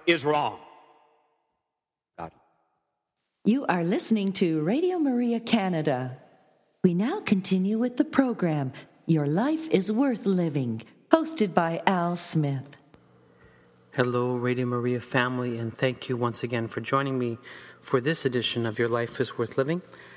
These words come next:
Speaker 3: I hope you enjoyed these two reflections on the United Nations and authority and infallibility. And you could re-listen to this broadcast,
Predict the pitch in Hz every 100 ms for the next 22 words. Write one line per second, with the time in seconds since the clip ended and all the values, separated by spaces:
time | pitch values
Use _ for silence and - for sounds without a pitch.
0 | - - - 139 196 - 185 170 180 196
1 | 185 170 - 190 180 - 190 190 - 214
2 | 202 180 147 139 135 139 151 147 156 160
3 | - 170 165 - - - - - - 123
4 | 120 117 123 - 131 127 127 123 123 123
5 | 123 120 117 - 117 117 113 110 104 101
6 | 104 - - - - - - 175 160 151
7 | 143 120 120 160 180 147 - 143 143 147
8 | - 135 143 - 185 254 - -